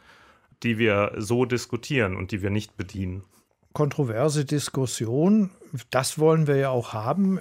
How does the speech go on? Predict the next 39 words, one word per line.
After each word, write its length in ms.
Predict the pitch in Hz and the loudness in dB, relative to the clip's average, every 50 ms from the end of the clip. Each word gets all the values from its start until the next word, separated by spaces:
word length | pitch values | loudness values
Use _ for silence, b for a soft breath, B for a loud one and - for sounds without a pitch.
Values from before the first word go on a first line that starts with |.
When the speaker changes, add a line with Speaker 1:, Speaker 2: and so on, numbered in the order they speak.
| - - | -6 -4
Speaker 2:
aber 240 | - 147 143 156 151 | -4 0 0 2 0
es 140 | 143 - - | 0 -2 0
wird 260 | 151 170 185 185 - | 0 0 0 0 0
nicht 320 | 139 147 143 - - - 139 | -2 -2 -2 -4 -6 -4 -2
nur 220 | 139 139 139 131 | 0 0 0 0
gemeckert, 640 | - 127 117 120 117 117 131 139 - 185 180 170 - | 0 -2 -2 -2 -2 -2 -4 -2 -2 -2 -2 -2 -2
es 200 | 143 139 131 - | -4 -6 -4 -2
wird 220 | 123 131 151 - - | -4 -4 -4 -2 -2
auch 180 | 151 147 131 | -4 -4 -4
durchaus 500 | - - 147 139 135 156 143 143 139 - | -2 -2 -2 -2 -2 -2 -4 -4 -4 -4
positiv 720 | - - - 160 165 156 185 185 143 - 160 156 143 - | -8 -4 0 2 2 4 2 2 2 0 0 -2 0 0
reagiert. 480 | 151 147 147 143 127 120 139 165 165 - - | 2 4 4 4 2 0 -2 -2 -2 -4 -10
Vermutlich 960 | - - - - - - - 143 131 143 160 180 214 - 196 190 165 170 160 | -14 -12 -12 -12 -12 -2 0 2 4 4 4 4 4 4 4 4 4 4 4
auch, 240 | 156 156 151 120 - | 4 4 4 4 4
weil 160 | 143 147 139 | 2 4 4
wir 80 | 151 | 4
das 180 | 135 139 139 - | 2 2 0 0
Ganze 300 | - 147 147 139 - 156 | 0 0 0 0 -2 -2
nicht 240 | 139 135 123 143 139 | -2 -2 -2 -4 -4
einfach 240 | 135 120 - 127 - | -6 -6 -6 -8 -8
so 120 | - 131 | -6 -6
laufen 380 | 120 117 113 123 123 - 143 131 | -4 -2 -2 -2 -4 -4 -4 -2
lassen, 380 | 131 123 120 - 131 120 117 | -2 -2 -2 -4 -6 -6 -6
sondern 440 | 117 123 113 117 117 113 113 113 117 | -4 -4 -2 -2 -2 -2 -2 -2 -2
das 200 | 117 117 110 - | -4 -4 -4 -4
Ganze 280 | 123 113 110 110 - 120 | -4 -4 -4 -4 -4 -4
eher 200 | 120 123 120 - - | -4 -4 -6 -6 -6
moderieren. 800 | 127 120 131 147 143 143 135 131 117 143 143 143 123 98 98 90 - _ _ _ b b b b b b b b b b b b | -4 0 0 2 2 2 2 2 2 2 2 2 0 -2 -4 -10 -14 _ _ _ b b b b b b b b b b b b
Speaker 1:
Genau, 400 | - 180 151 123 107 92 90 95 | 2 4 4 6 4 4 4 2
und 100 | 98 101 | 2 2
das 160 | 113 110 - | 2 0 0
ist 160 | 131 127 110 123 | 0 -4 -4 -4
uns 220 | 131 123 117 - | -4 -4 -2 -2
natürlich 360 | 127 107 - 113 104 101 127 | -4 -2 0 0 -2 -2 -2
wichtig. 320 | 127 165 175 - - 151 139 | -4 -4 -4 -2 -4 -2 -2
Es 160 | 143 - - | -4 -4 -4
gibt 200 | 143 139 - - | -4 -6 -4 0
solche 300 | - 127 131 123 - 117 | 2 2 2 2 0 -2
Kommentare, 760 | - 135 123 113 110 110 107 - 113 110 107 110 107 107 107 | -2 0 0 2 0 0 0 2 2 2 2 2 0 0 -2